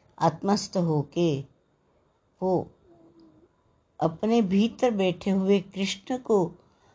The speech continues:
स्मरण करके सर्वशक्तिमान सदा सर्वदा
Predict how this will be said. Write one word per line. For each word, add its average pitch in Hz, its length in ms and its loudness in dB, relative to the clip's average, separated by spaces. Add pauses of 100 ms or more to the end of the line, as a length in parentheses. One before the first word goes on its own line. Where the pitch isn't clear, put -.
(160)
स्मरण 190 560 2
करके 170 500 0
सर्वशक्तिमान 226 1120 2
सदा 175 360 0
सर्वदा 196 680 0